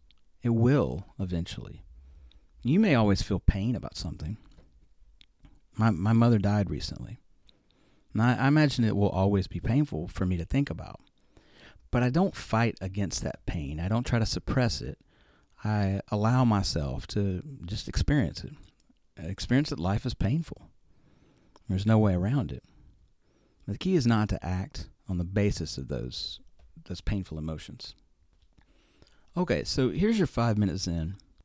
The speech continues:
Observe your emotions. Watch them. A-, acknowledge that you're feeling sad or angry, or even happy or excited. Practice watching your emotions as opposed to getting caught up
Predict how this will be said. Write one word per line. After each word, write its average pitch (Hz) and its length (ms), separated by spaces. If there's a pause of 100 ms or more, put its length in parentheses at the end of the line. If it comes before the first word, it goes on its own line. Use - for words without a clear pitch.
(200)
Observe 165 420
your 139 100
emotions. - 600 (400)
Watch 110 540
them. 50 380 (1080)
A-, 113 220
acknowledge 123 540
that - 100
you're 101 100
feeling 104 320
sad 92 280
or 87 80
angry, 90 320 (340)
or 196 340
even 127 400
happy 98 420
or 87 80
excited. - 540 (1160)
Practice 87 760 (180)
watching 123 880
your 104 200
emotions 95 720 (440)
as 120 200
opposed 156 420
to 123 80
getting 120 480
caught 120 240
up 104 220